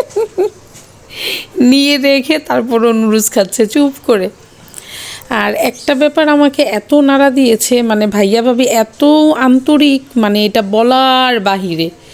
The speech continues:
তো আপুর চাচি মারা গেছে, তারা ওখানে না গিয়ে আমরা আসবো দেখে আমাদের জন্য অপেক্ষা করছে। আর আমরা শহরের মানুষ হলে কি বলতাম যে, "এই আমার মানে চাচি মারা গেছে, আ, মেহমান তো আসবে যাবেই।"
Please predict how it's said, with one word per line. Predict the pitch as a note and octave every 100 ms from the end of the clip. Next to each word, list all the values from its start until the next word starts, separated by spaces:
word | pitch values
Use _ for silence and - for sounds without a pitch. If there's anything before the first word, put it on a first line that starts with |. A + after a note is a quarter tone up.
| - - - - -
তো | A3+ G#3+ G#3
আপুর | D#3+ A3+ - C4 C4
চাচি | A#3+ A3+ A3+ C4+
মারা | C4+ C4+ C4+
গেছে, | B3 G#3+ B3 B3 C#4 -
তারা | A3+ A#3
ওখানে | A#3+ B3 C#4+ C4 B3
না | A3 A#3+
গিয়ে | A#3 D4 B3 B3+
আমরা | B3+ A3 A3 A3
আসবো | A3+ A3 A#3
দেখে | A3 A#3
আমাদের | A#3+ G3+ G3 G3
জন্য | G#3+ G#3+
অপেক্ষা | G#3+ B3 B3 F#3+
করছে। | F3 E3+ - F#3+ - - - - -
আর | G#3+
আমরা | A3 A3+ A#3+
শহরের | - A#3+ A#3+ B3+
মানুষ | B3+ B3+ C4
হলে | C#4 B3+
কি | C4 B3
বলতাম | C4+ C4 F4 B3 F3+ - - - -
যে, | G#3 A#3 A3 A3
"এই | - E4 A3
আমার | A3 A3 G#3+ G#3 G#3
মানে | G#3 G#3 G#3+
চাচি | C4 B3+ D#4
মারা | D#4 E4
গেছে, | E4 D4+ C4+
আ, | A3+ G3+
মেহমান | A#3+ C4+ C4 A#3
তো | A3
আসবে | A3+ A3+ G#3 G3
যাবেই।" | F3+ D#3+ D#3+